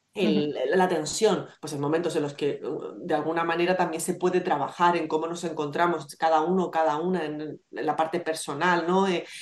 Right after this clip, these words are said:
Speaker 1: de
Speaker 2: Sí.
Speaker 1: val-, de que si nos sentimos vali-, válidas o no válidos, o, ¿no? En este sentido, tanto, tanto
Speaker 2: Ujú.
Speaker 1: como mujeres, y a lo mejor es algo temporal y algo trabajable, y no tiene que ver con que, mm, no queramos a nuestra pareja. Puede que realmente, oye, pues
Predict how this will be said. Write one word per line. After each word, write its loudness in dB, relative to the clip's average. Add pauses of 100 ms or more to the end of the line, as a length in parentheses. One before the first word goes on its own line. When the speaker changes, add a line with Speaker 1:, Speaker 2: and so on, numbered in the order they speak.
(120)
Speaker 1:
de 2
Speaker 2:
Sí. 6
Speaker 1:
val-, 2
de -4
que -12
si -6
nos -4
sentimos 0
vali-, 0
válidas 4
o -6
no -4
válidos, 2
o, -6
¿no? -4
En -6
este -12
sentido, -6
tanto, -10 (200)
tanto 4
Speaker 2:
Ujú. -4
Speaker 1:
como -8
mujeres, -6 (280)
y -2
a 4
lo 2
mejor -2
es -6
algo 0
temporal 2 (240)
y 0
algo 2
trabajable, 0
y 2
no 2
tiene 0
que 0
ver 0
con -2
que, -2
mm, -2
no -6
queramos -4
a -6
nuestra -6
pareja. -2
Puede 2
que 2
realmente, 0
oye, 2
pues -8